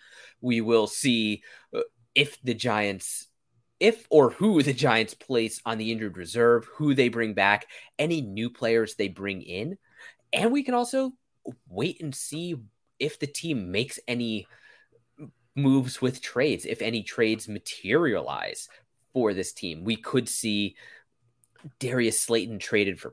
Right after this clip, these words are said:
picks. We could see him traded for another player,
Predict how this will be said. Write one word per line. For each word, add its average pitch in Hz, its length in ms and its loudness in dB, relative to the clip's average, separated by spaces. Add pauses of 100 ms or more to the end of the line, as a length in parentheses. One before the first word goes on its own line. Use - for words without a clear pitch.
picks. - 420 -4
We 101 100 -4
could 92 160 -8
see 98 440 -4 (260)
him 101 260 2
traded 101 440 2
for 104 200 2
another 92 300 0
player, 120 680 2